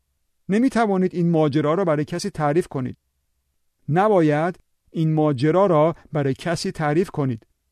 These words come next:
باید دروغ بگویید. باید بگویید شاگردان عیسی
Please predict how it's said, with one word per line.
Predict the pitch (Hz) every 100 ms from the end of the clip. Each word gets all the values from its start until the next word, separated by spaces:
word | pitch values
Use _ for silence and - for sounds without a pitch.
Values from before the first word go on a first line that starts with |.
| _ _ _ _ _ _ _ _
باید | 127 160 156 196 170
دروغ | 151 196 156
بگویید. | 135 117 117 - _ _ _ _ _ _ _ _ _ _ _ -
باید | 160 170 190 151
بگویید | 185 180 160 127 110 -
شاگردان | - 151 151 147 151 143 147
عیسی | 147 156 - 214 214